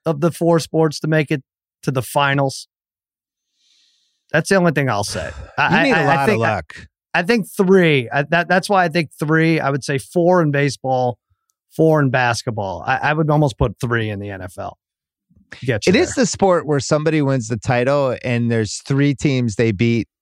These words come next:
Speaker 2: over the course of the way who are like, "Fuck that, we were better than those guys." <laughs> Like, it
Speaker 1: Right.
Speaker 2: comes down, like, there's no way Cincy thinks K C was better than them.
Speaker 1: I know, it's so close.
Speaker 2: Right?
Speaker 1: Everything's
Speaker 2: They're
Speaker 1: so
Speaker 2: watching
Speaker 1: damn
Speaker 2: this
Speaker 1: close.
Speaker 2: tonight going nuts. They're like,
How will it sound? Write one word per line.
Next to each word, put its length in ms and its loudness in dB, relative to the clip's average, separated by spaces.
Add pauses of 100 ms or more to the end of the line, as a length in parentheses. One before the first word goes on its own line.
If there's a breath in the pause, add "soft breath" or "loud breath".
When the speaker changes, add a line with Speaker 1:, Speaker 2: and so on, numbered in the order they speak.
(480)
Speaker 2:
over 160 2
the 80 2
course 340 -2
of 60 -2
the 20 -2
way 300 2
who 80 0
are 40 2
like, 140 -2
"Fuck 300 -4
that, 260 -2
we 140 2
were 80 2
better 280 2
than 140 -2
those 240 -2
guys." 380 0
<laughs> 20 -4
Like, 160 -2
it 220 -4
Speaker 1:
Right. 200 0
Speaker 2:
comes 220 -4
down, 300 0 (320 loud breath)
like, 140 0
there's 200 -2
no 160 0
way 160 2
Cincy 640 -2
thinks 260 -2
K 180 0
C 200 -4
was 160 -4
better 260 -2
than 140 -8
them. 100 -14 (180)
Speaker 1:
I 120 0
know, 220 0
it's 120 -6
so 140 -2
close. 240 -4
Speaker 2:
Right? 320 2
Speaker 1:
Everything's 240 -2
Speaker 2:
They're 160 2
Speaker 1:
so 80 2
Speaker 2:
watching 160 2
Speaker 1:
damn 100 2
Speaker 2:
this 80 0
Speaker 1:
close. 200 4
Speaker 2:
tonight 180 2
going 280 -2
nuts. 340 -2
They're 100 -4
like, 100 -8